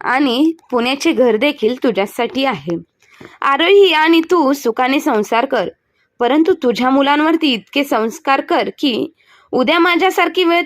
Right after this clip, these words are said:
तुझ्यावरती आली तर त्यांनी तुला पैशासाठी सोडून देऊ नये. माणूस अखंड जीवनभर कितीही पैसा कमवत असला तरी योग्य वेळी मुलांवरती संस्कार केले नाही तर उद्या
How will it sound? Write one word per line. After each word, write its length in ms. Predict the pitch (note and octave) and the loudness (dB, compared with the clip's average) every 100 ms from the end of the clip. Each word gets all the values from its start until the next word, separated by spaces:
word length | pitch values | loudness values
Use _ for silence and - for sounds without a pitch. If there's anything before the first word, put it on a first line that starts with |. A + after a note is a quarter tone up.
| C#4 | -2
तुझ्यावरती 580 | A#3+ C#4 D4+ D#4 D#4+ | 0 0 0 0 0
आली 420 | E4 E4+ D4 G#3 G3+ _ - - | 0 2 0 -2 -8 _ -20 -6
तर 120 | D4+ | -4
त्यांनी 540 | D4+ B3 C4+ D4+ B3 C#4 | -2 0 2 2 0 0
तुला 400 | C#4+ C#4 A3+ C#4 | 0 2 2 0
पैशासाठी 720 | F#4+ G#3+ A3 C4+ C#4+ C#4 D#4+ | 0 -2 0 -2 -2 -2 -2
सोडून 400 | D#4 A3 A3 A#3+ | 2 2 2 0
देऊ 240 | C4 C#4 | 0 2
नये. 340 | D#4 G#3+ E3+ E3 _ _ _ _ _ | 0 0 -4 -8 _ _ _ _ _
माणूस 400 | A3+ G#3 A#3+ C#4 - | -2 0 0 -2 -4
अखंड 420 | G3+ B3 B3 B3+ | -6 -4 -2 -2
जीवनभर 560 | G3 A3 A#3 B3+ C#4+ C4+ | 0 0 0 0 0 -2
कितीही 300 | A#3+ - A3+ | -8 -4 -4
पैसा 400 | C#4 A3+ G3 - | -2 -2 -2 -4
कमवत 420 | C4 C4 B3 C4 | -4 -4 -4 -2
असला 340 | G#3 F#3+ B3 B3 B3 | -2 -2 -2 -2 0
तरी 260 | C4 F#3+ F#3+ _ _ _ _ | -2 -2 -6 _ _ _ _
योग्य 380 | C4+ C#4 B3+ F#4 | 0 0 0 0
वेळी 220 | F4+ F#4+ | 2 2
मुलांवरती 680 | G4 C#4 C4 D4+ D#4 D#4 F4 | 4 2 2 2 0 0 -2
संस्कार 540 | D#4+ A3 A3 - C4+ C4+ | 0 -2 -4 -4 -4 -2
केले 240 | D#4 D#4 | 0 2
नाही 560 | E4+ B3+ A#3 D4+ A#3+ A#3 - _ _ - | 2 0 0 0 0 -4 -12 _ _ -2
तर 300 | C4 A#3 C4+ - _ _ _ | 0 2 0 -6 _ _ _
उद्या 240 | A#3+ B3 | -2 0